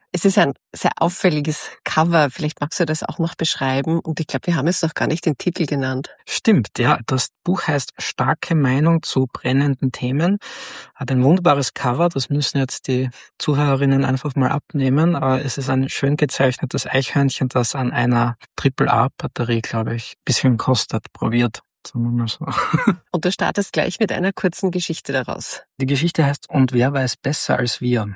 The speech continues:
Speaker 2: Der Mann, der mir im Café gegenüber saß, war Amerikaner. Und er erzählte mir, dass er drei Bücher geschrieben hatte, von denen eines einen sehr bedeutenden internationalen Preis gewonnen hatte,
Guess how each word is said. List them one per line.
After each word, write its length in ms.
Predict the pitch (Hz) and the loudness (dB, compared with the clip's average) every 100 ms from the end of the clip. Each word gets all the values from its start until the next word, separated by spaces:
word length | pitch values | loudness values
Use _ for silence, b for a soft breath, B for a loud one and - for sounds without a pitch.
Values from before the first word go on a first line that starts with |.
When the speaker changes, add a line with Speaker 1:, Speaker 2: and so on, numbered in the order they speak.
| - _ - | -14 _ -4
Speaker 2:
Der 100 | 135 | 2
Mann, 380 | 123 131 208 190 - | 4 4 4 2 -2
der 80 | 131 | 0
mir 140 | 135 | 2
im 120 | 131 127 | 2 0
Café 380 | 127 - 143 | -2 -2 -2
gegenüber 500 | 165 127 123 123 123 | -2 -2 -2 -2 -4
saß, 320 | 120 - 135 - | -4 -2 -2 0
war 100 | 123 | 0
Amerikaner. 720 | 120 120 - - 123 110 104 B B B B B _ - | 0 -2 -4 -2 0 0 -2 B B B B B _ -2
Und 100 | 143 | 0
er 80 | 139 | 2
erzählte 420 | 143 - 180 185 | 0 -2 0 4
mir, 160 | 175 151 | 4 4
dass 220 | 151 - | 0 -2
er 60 | |
drei 260 | - - 110 | -4 0 0
Bücher 320 | - 165 - | 0 -2 -2
geschrieben 560 | - 120 - 113 127 120 | -4 -6 -6 -6 -4 -4
hatte, 260 | 120 - | -2 -4
von 160 | 139 131 | -2 -2
denen 300 | 127 123 127 | 2 2 2
eines 460 | - 110 160 160 156 | 0 2 4 4 2
einen 200 | 131 127 | 0 0
sehr 200 | - 127 | -2 -4
bedeutenden 680 | 131 - 123 - 139 - | -4 -2 -2 0 0 0
internationalen 800 | 143 139 135 131 - 127 120 120 | 0 2 2 2 0 0 2 -2
Preis 400 | - - 139 - | -2 0 0 -2
gewonnen 400 | - 107 107 113 | -4 0 0 0
hatte, 280 | 113 - 147 | -2 -4 -8